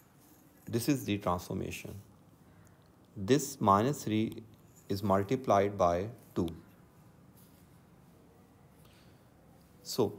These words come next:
you can, uh, you have two options. You can directly observe this, or you can express this equation into this form. If you will directly observe this, you will see that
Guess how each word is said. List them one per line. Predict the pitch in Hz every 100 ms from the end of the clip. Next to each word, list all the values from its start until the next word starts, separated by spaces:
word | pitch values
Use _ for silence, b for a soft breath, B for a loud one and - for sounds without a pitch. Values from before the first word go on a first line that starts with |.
| - - - -
you | 104 110
can, | 127 123 - -
uh, | 98 95 95
you | 135
have | 139 135
two | 135 107
options. | 90 - - 85 85 - - -
You | 101
can | 117
directly | 104 98 110 110 139
observe | 127 120 120 123 123
this, | 143 - - - - B B B - -
or | 98 95 98 -
you | 104 101
can | 101 101 98 - - -
express | - 101 - 120 123 123 - - - - 101
this | 147 165
equation | 107 - 98 92 98 101 98
into | - 92 98
this | 87 90
form. | - 85 76 - - B B B B B -
If | 123 123
you | 135
will | 135 131
directly | 104 98 104 127 170
observe | 160 127 117 117 113
this, | 101 107 - -
you | 107
will | 110 117
see | - 123 143
that | 107 90 104